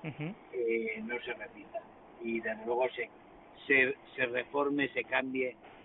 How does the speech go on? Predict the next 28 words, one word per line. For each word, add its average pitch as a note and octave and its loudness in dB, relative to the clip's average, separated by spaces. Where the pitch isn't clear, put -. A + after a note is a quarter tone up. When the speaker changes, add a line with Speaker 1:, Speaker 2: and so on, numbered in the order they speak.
Speaker 2:
y B2+ 2
logremos, B2+ 6
logremos C3+ 2
algún B2 -4
tipo A#2+ -2
fundamental C3 6
de C3 8
respeto D#3 6
a C3 4
los B2+ 2
derechos B2+ 2
humanos, C#3 4
de B2 6
que B2+ 4
las B2 6
violaciones B2+ 4
a C3 2
los B2 2
derechos B2 0
humanos B2 -10
se - -16
paguen, C#3+ -4
es C#3 0
decir, C3+ 4
una D3 8
actitud C#3+ 4
de C3+ 8
dignidad, B2+ 4